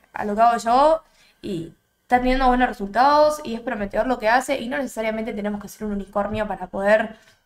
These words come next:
hacer algo que nos, que nos llene el alma y que realmente nos motive día a día.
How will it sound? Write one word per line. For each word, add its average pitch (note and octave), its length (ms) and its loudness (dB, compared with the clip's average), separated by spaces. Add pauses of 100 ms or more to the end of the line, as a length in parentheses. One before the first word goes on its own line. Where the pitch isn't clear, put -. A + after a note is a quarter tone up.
(180)
hacer B3 260 2
algo B3 180 4
que A3+ 120 -2
nos, G#3 320 -2
que - 160 -10
nos G#3+ 180 -2
llene B3+ 180 4
el B3 80 4
alma C4 420 4
y G#3+ 100 -4
que G#3 140 -2
realmente G#3+ 500 0
nos G3+ 160 -4
motive A3+ 440 -2
día A3 220 4
a G#3 40 2
día. D4 380 4